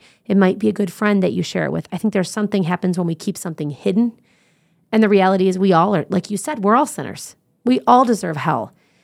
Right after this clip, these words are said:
And it is by God's grace. And I love that, that sentence you said, to not think your sin is greater than Christ's salvation.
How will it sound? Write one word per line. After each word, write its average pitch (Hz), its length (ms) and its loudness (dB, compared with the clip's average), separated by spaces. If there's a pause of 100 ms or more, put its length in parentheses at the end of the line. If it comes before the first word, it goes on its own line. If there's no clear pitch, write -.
(200)
And 208 120 2
it 196 60 4
is 196 120 2
by 196 160 -4
God's 175 240 -2
grace. - 460 -6
And 190 400 -4
I 190 60 -4
love 214 260 -2
that, - 280 -2
that 190 300 -6
sentence 180 380 -6
you 180 80 -4
said, 156 340 -6 (360)
to 208 100 2
not 196 200 0
think 196 160 0
your 185 100 0
sin 175 220 -6
is 156 120 -4
greater 156 340 -2
than 135 140 -4
Christ's 139 320 -6
salvation. - 580 -10